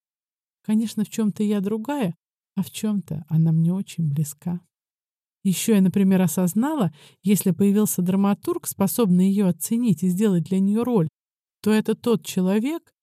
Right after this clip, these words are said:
с которым уже можно зажить ярко, со всякими приятными неожиданностями. К тому же он здесь, и значит, есть ради кого наряжаться.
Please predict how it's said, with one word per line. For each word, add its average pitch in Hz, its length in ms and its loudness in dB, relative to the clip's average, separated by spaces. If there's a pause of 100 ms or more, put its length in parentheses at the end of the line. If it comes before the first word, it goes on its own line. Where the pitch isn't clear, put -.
(120)
с - 140 -12
которым 247 480 -2
уже 226 180 -2
можно 240 380 0
зажить 233 400 -2
ярко, 240 520 -4 (200)
со 190 200 -2
всякими 277 540 -4
приятными 233 680 -2
неожиданностями. 165 1200 0 (640)
К - 40 -20
тому 175 300 4
же 170 80 4
он 160 180 6
здесь, 156 500 0 (380)
и 180 60 2
значит, 175 480 4
есть 185 340 0
ради 180 220 2
кого 180 320 2
наряжаться. 165 680 0